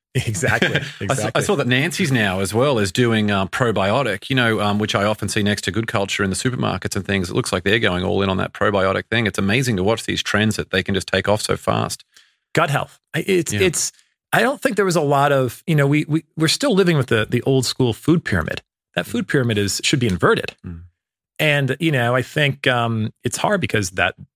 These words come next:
Speaker 1: what we've been told to drink, and even milk, right? Look at the milk campaign.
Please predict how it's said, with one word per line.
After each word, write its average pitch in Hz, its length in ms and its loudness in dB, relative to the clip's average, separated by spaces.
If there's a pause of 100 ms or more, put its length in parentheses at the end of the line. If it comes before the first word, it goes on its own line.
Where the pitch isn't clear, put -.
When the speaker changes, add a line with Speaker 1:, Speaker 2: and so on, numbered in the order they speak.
(140)
Speaker 1:
what 104 360 -2
we've 143 160 2
been 127 220 2
told 135 280 0
to - 80 -10
drink, 117 380 -2
and 117 160 0
even 160 320 2
milk, - 360 0
right? 123 160 2
Look 160 120 0
at 196 40 0
the 185 60 4
milk 117 320 2
campaign. - 380 -6